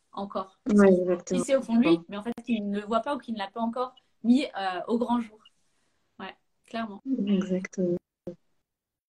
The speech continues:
Speaker 2: Exactement. Est-ce que tu as envie d'ajouter autre chose ? Je sais que moi, j'accompagne aussi les gens en les invitant à connecter aux ressources de leurs, euh, ancêtres. Je sais que tu, tu aussi,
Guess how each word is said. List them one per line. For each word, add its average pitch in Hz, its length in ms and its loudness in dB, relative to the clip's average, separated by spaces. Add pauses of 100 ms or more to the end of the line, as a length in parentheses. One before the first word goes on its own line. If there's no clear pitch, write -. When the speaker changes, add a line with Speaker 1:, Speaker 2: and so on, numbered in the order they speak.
(1000)
Speaker 2:
Exactement. 196 460 12
Est-ce 202 160 12
que - 60 12
tu 392 100 12
as 285 60 12
envie 233 160 12
d'ajouter 214 400 10
autre 214 280 8
chose ? 277 300 10
Je 214 80 10
sais 262 180 8
que 240 120 8
moi, 220 200 12
j'accompagne 196 540 8
aussi 208 180 2
les 214 120 10
gens 233 140 8
en - 20 8
les 190 160 6
invitant 190 320 8
à 180 100 12
connecter 196 380 6
aux 180 80 10
ressources 202 420 6
de 196 120 8
leurs, 180 300 12
euh, 170 320 10
ancêtres. 190 540 6
Je 190 160 2
sais 208 160 4
que - 60 -20
tu, - 100 -12 (180)
tu 202 120 4
aussi, 190 220 10